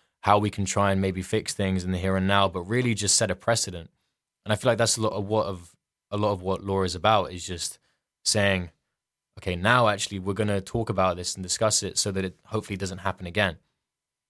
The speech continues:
And that the trials have always been there, not so much, I think it's almost a byproduct, what happens to Serbia and Bosnia as a result of these trials. You have the trials because you have to, because you're setting a precedent for international law.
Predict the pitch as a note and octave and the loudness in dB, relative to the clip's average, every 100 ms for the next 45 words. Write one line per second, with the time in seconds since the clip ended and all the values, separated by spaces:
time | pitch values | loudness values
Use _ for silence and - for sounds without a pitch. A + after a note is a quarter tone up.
0 | - G#2+ G#2 F#2+ - A2+ A2 G#2+ G2+ G#2+ | -6 -2 -2 -2 2 4 4 2 -2 0
1 | G#2+ G2 F#2 G#2+ G2 F#2 F#2 _ _ _ | 0 -2 0 -2 0 -4 -8 _ _ _
2 | _ _ _ _ _ _ _ G2 G#2+ G#2+ | _ _ _ _ _ _ _ -2 2 4
3 | G#2+ G#2+ A2+ A2+ A#2+ A2+ A2+ - - _ | 4 2 2 2 2 2 0 -2 -6 _
4 | _ _ _ _ - G#2+ - C#3 - _ | _ _ _ _ -6 -6 0 -2 -2 _
5 | _ _ - A2 C3 B2 A#2 F#2+ A2 G#2+ | _ _ -8 -2 0 2 0 2 2 2
6 | G2 F2 D#2 - F#2 F#2 F#2 F2+ - F2+ | -2 -4 -8 -8 -4 -4 -4 -8 -4 -2
7 | G2+ F#2+ F#2 F2+ E2+ _ _ _ F2 F#2 | 0 0 0 -4 -6 _ _ _ -6 2
8 | G#2 F#2 F#2 F2 F2 E2+ F#2 E2+ E2+ - | 2 2 -2 -2 -4 -2 -2 -2 -6 0
9 | G2+ F2+ F2 G2+ G2 F#2 - G#2 G2 F2 | 2 2 0 0 0 -2 2 4 2 -2
10 | F2+ F2+ E2 D#2+ _ _ _ _ F2+ G2 | -10 -8 -6 -6 _ _ _ _ 2 4
11 | G2 - E2 D#2+ G2 F2 F2+ - G2 F2+ | 4 0 -16 -12 -8 -4 -2 0 0 0
12 | - G2+ - F2+ G2 F#2 F#2 F2+ - F2 | 0 0 0 -6 -10 -8 -6 -6 -10 -6
13 | F#2+ E2+ | -6 -6